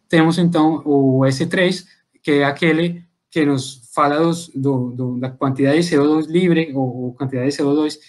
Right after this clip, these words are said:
que tenemos, eh, en la muestra y, por tanto, puede ser asociada con la cantidad de gas que, que, que podría ser generada. Así, eh, por, con esos parámetros, en el caso pelo, pelo potencial de generación,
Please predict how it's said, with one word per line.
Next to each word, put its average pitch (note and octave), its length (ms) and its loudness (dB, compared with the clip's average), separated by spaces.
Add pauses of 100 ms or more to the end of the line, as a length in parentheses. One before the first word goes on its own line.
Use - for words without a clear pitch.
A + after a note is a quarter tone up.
(160)
que D3 140 -2
tenemos, C#3+ 560 0
eh, C3+ 220 0
en B2+ 100 0
la D3+ 80 2
muestra D#3+ 560 0 (220)
y, F#3 160 0
por E3+ 320 0
tanto, D#3 500 0
puede D3 180 4
ser D3 160 0
asociada C3+ 520 -2
con D3 100 0
la C3+ 140 -2
cantidad B2+ 340 -2
de C3 160 0
gas A2+ 240 -4
que, A#2 320 -12
que, - 160 -20
que - 180 -20
podría A2 240 -12
ser A2 180 -16
generada. G#2+ 280 -12 (1400)
Así, G3+ 480 0 (320)
eh, C#3 440 2 (160)
por, C#3+ 460 -2
con D3 160 2
esos C#3+ 260 -2
parámetros, F3+ 680 0
en C3 100 0
el C3 80 -2
caso C3 340 -4
pelo, C3 300 -2
pelo B2+ 180 -4
potencial B2+ 560 -4 (280)
de D3 100 -4
generación, E3+ 800 2